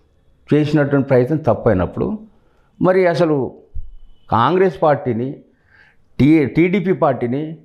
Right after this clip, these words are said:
అసలు వాళ్ళ జెండాల మీద గెలిచి భాజపాని పార్టీలకు ఎట్లా తీసుకున్నావు? మరి వాళ్ళని ఏదైతే నువ్వు లోబర్చు-,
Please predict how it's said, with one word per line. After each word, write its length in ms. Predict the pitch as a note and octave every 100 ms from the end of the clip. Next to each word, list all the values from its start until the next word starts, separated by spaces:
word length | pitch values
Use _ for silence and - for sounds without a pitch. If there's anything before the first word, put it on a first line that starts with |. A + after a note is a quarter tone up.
| _ _ _ _ D#3
అసలు 200 | E3+ D#3
వాళ్ళ 360 | A2+ A#2 F3
జెండాల 380 | F3+ G#3 G#3 G#3+
మీద 140 | G#3+
గెలిచి 560 | G#3+ G3+ G3+ - C#3+ F3
భాజపాని 640 | A#2+ A2+ C#3+ G3+ G#3+ G#3+
పార్టీలకు 500 | G#3+ F3+ F#3 G#3 G#3
ఎట్లా 160 | F#3+ G3+
తీసుకున్నావు? 420 | G3+ G3+ F#3+ D#3+
మరి 140 | D#3
వాళ్ళని 580 | B2 A#2+ C#3+ G3 G#3 G#3
ఏదైతే 380 | F#3+ G3 F#3+ F#3
నువ్వు 200 | F3 C#3+
లోబర్చు-, 880 | C3 D#3 F3+ E3+ F3+ D#3 C#3 C3+